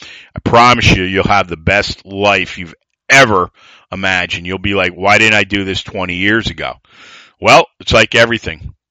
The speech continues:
We don't know until we get involved. When you get involved and you build a circle of people, you'd be amazed at what's gonna happen to you. So come on into the family here. Join us. Spread the shows. If you have children,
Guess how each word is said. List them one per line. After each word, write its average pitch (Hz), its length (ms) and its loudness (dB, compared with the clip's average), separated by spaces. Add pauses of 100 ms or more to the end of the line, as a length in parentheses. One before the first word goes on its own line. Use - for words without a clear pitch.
We 107 140 -2
don't 117 220 4
know 113 280 4
until 101 240 -2
we 95 120 -4
get 95 220 -6
involved. 85 560 -2 (360)
When 87 140 -12
you 82 40 -12
get 165 200 2
involved 147 580 6 (240)
and 92 100 -12
you 85 80 -8
build 123 320 2
a 123 40 -4
circle 131 440 2
of 110 120 -2
people, 120 500 2 (320)
you'd 101 140 -6
be 104 160 2
amazed 101 460 0
at 90 60 -8
what's 90 200 -4
gonna 92 200 -6
happen 90 360 -4
to 82 80 -12
you. 76 60 -8
So 92 200 0
come 113 220 -2
on 147 240 4
into 156 180 2
the 139 80 2
family 135 520 2
here. 127 280 6 (420)
Join 135 440 6
us. - 260 2 (420)
Spread 135 440 2
the 127 80 2
shows. 151 600 6
If 95 160 0
you 104 100 0
have 98 120 0
children, 151 640 4